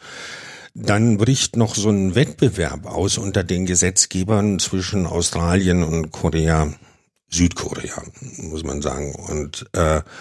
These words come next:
U S A und E G, wer denn die noch ehrgeizigeren Datenschutzgesetze macht und, äh, ähnliches. Und in regulierten Branchen wie der Versicherung,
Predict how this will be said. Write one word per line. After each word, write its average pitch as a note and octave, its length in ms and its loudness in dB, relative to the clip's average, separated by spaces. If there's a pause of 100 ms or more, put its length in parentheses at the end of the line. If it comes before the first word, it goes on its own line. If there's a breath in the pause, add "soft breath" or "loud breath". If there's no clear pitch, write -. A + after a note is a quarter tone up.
(300 loud breath)
U A2 160 4
S F2+ 180 4
A G2 280 2
und E2+ 380 0
E F2+ 140 -2
G, F#2+ 560 2
wer G2 400 2
denn G2 520 2
die F2+ 300 0
noch G2+ 360 2 (100)
ehrgeizigeren D#2 1080 0 (600 loud breath)
Datenschutzgesetze E2 1500 0
macht C#2 340 -8 (320)
und, C2+ 720 -6
äh, C2+ 280 -4 (280)
ähnliches. - 560 -2
Und E2 140 -2
in D2+ 240 -2
regulierten E2 800 2
Branchen E2 720 2 (640 loud breath)
wie F2+ 100 0
der D2 120 4
Versicherung, E2 760 2